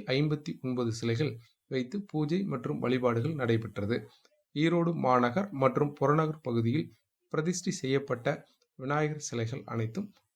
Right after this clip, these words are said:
ஊர்வலமாக எடுத்துச் செல்லப்பட்டு காவேரி ஆற்றில் கரைக்கப்பட்டது. ஈரோடு மாவட்டம் லக்காபுரத்தில் ஈரோடு மோசை கிரணார் வீதியைச் சேர்ந்த நிர்மல் என்பவர் தமிழக அரசால் தடை செய்யப்பட்ட பிளாஸ்டிக் கேரி பேக் உற்பத்தி செய்யும் குடோன் வைத்து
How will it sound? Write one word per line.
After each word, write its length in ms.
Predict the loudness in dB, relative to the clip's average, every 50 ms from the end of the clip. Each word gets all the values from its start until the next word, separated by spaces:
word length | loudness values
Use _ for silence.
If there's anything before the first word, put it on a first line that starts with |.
| _ -2
ஊர்வலமாக 520 | -2 0 0 0 0 0 0 0 0 0 0
எடுத்துச் 400 | -2 -2 -6 -6 -8 -10 -12 -6
செல்லப்பட்டு 500 | -2 0 0 0 0 -2 -4 -2 0 -2 -2 -2 -4 -18 -20 _ _ _ _
காவேரி 420 | 0 2 2 4 4 2 0 0 -2
ஆற்றில் 380 | -2 -2 -2 -2 -2 -6 -4 -2
கரைக்கப்பட்டது. 640 | -2 -2 -2 -2 -2 -4 -4 -4 -4 -2 -2 -2 -2 -6 _ _ _ _ _ _ _ _ _ _ _ -4
ஈரோடு 340 | -2 0 0 0 0 0 -2 -2
மாவட்டம் 520 | -2 0 0 2 0 0 -2 -4 -8 -8 -4 -4
லக்காபுரத்தில் 800 | -4 -4 0 2 2 2 2 0 -2 -2 -2 -2 -2 -2 -2 -4 -10 _ _ _ _ _ -6
ஈரோடு 380 | -2 -2 0 2 2 0 0 -2 -4
மோசை 420 | -2 0 0 0 0 0 -2 -4 -2
கிரணார் 440 | -2 -2 -2 0 2 0 0 0 -2
வீதியைச் 500 | -2 -2 -2 0 -2 -2 -4 -4 -4 -2
சேர்ந்த 300 | 0 0 2 2 0 -2 -2 -4 -8 _ _ _ _ _ _ -10
நிர்மல் 480 | -6 -2 -2 0 0 2 0 0 0 -2 -6 -10 -8
என்பவர் 380 | -6 -4 -2 -2 -2 -4 -6 -8 _
தமிழக 380 | -8 -6 -4 -2 -2 -2 -2 -4 -4
அரசால் 500 | -4 -2 -2 -2 -2 -2 -4 -4 -4 -4
தடை 220 | -4 -2 -2 -2
செய்யப்பட்ட 540 | -4 -2 -2 -2 -2 -2 -4 -6 -8 -4 -6 -6 -6 -8 _ _ _ _ _ -4
பிளாஸ்டிக் 420 | -2 -2 -2 -2 -4 -6 -6 -4 -2
கேரி 280 | 0 2 2 2 2 2
பேக் 280 | 2 0 -2 -2 -6 -10
உற்பத்தி 400 | -10 -8 -6 -6 -6 -4 -4 -4
செய்யும் 360 | -2 0 2 2 2 2 2
குடோன் 300 | 2 2 2 2 0 0
வைத்து 280 | -2 -2 -2 -2 -4